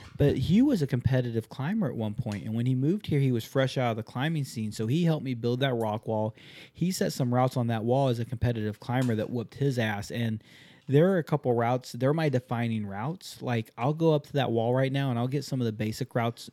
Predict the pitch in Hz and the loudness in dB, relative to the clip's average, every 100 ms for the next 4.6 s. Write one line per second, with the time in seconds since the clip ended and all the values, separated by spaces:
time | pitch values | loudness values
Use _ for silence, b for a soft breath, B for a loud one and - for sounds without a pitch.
0 | - 127 127 139 170 170 127 - 113 113 | -4 0 2 2 4 4 4 2 0 2
1 | 120 120 110 110 113 - 107 117 135 135 | 0 -2 -6 -4 -2 -4 2 4 4 4
2 | 113 110 110 113 110 - 120 110 - 113 | 2 0 -2 -2 -4 -2 -2 0 2 2
3 | 110 104 107 113 113 107 104 101 110 104 | 0 -2 -2 -2 -2 -4 -4 -4 -4 -4
4 | - 107 110 123 113 123 | -2 -2 -2 -4 -6 -8